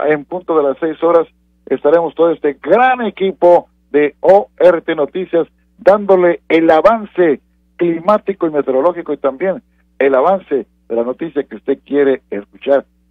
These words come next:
mañana muy temprano a las seis horas. Lo esperamos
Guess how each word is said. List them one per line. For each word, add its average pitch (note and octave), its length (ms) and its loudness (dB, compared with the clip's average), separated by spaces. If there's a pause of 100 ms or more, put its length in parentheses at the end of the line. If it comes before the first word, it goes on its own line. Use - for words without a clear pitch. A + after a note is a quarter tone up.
mañana A#2 320 -8
muy C3+ 180 -14
temprano D#3 540 -8 (340)
a D3 180 0
las C3+ 180 -2
seis A#2 180 -12
horas. F#2 220 -10 (420)
Lo C#3 140 4
esperamos B3 560 2